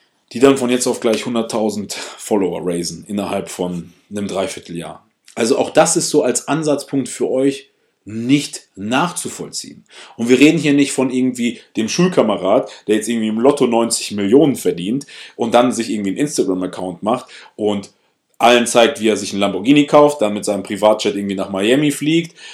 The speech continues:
dort sich einen Club kauft, die ganze Zeit mit irgendwelchen krassen Bitches abhängt und das alles filmt in Hi-, H D Quality. Das wäre ja zum Beispiel auch irgendwo sowas, wo du denkst, boah, Gossip, Lifestyle, du willst das mitsehen, miterleben, so, das ist irgendwo auch ein gewisser Mehrwert, der geboten wird.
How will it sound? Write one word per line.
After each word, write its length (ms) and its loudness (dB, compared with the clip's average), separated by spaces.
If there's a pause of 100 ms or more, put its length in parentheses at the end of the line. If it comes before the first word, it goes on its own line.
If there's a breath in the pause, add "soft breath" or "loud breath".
(100)
dort 300 6
sich 120 -6
einen 120 -8
Club 340 2
kauft, 480 4
die 160 -12
ganze 320 2
Zeit 240 4
mit 100 0
irgendwelchen 380 0
krassen 320 -2
Bitches 360 0
abhängt 380 -4
und 140 -2
das 160 0
alles 240 -2
filmt 380 4
in 180 -6
Hi-, 220 -2
H 160 -2
D 340 6 (300 loud breath)
Quality. 580 4
Das 220 6
wäre 140 10
ja 40 6
zum 140 2
Beispiel 320 4
auch 180 2
irgendwo 240 0
sowas, 340 2
wo 60 -4
du 60 -2
denkst, 320 -2
boah, 200 0
Gossip, 480 2 (280 loud breath)
Lifestyle, 580 4
du 100 -4
willst 220 0
das 160 -2
mitsehen, 420 4
miterleben, 520 0
so, 100 0
das 240 0
ist 160 -6
irgendwo 320 -2
auch 200 4
ein 120 -8
gewisser 320 -6
Mehrwert, 400 0
der 80 -6
geboten 380 -12
wird. 80 -20